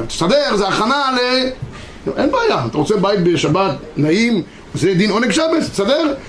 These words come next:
רק שלא יעשה את זה בחמש דקות האחרונות לקראת, לקראת החג. אז כבר רואים שהוא עושה את זה כאחרון. אבל אם הוא עושה שעתיים, שלוש קודם, סדר את הבית, וזה מאפשר לו שיהיה לו בית מסודר גם לחג, אין בעיה, כי הוא נהנה מזה בשבת.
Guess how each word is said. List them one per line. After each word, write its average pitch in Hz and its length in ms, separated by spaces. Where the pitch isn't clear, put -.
רק 240 120
שלא 247 180
יעשה 277 240
את 220 60
זה 226 80
בחמש 226 300
דקות 165 240
האחרונות 208 380
לקראת, 185 320
לקראת 180 280
החג. 170 280
אז 208 140
כבר 214 100
רואים 214 240
שהוא 196 140
עושה 208 140
את - 40
זה 196 100
כאחרון. 170 420
אבל 170 220
אם 277 60
הוא 269 100
עושה 208 320
שעתיים, 220 380
שלוש 208 240
קודם, 196 380
סדר 214 220
את 196 80
הבית, 202 320
וזה 202 120
מאפשר 220 420
לו 262 80
שיהיה 240 180
לו 220 100
בית 226 160
מסודר 208 280
גם 202 140
לחג, 170 280
אין 190 120
בעיה, 269 240
כי 180 100
הוא 185 80
נהנה 220 200
מזה 190 140
בשבת. 220 340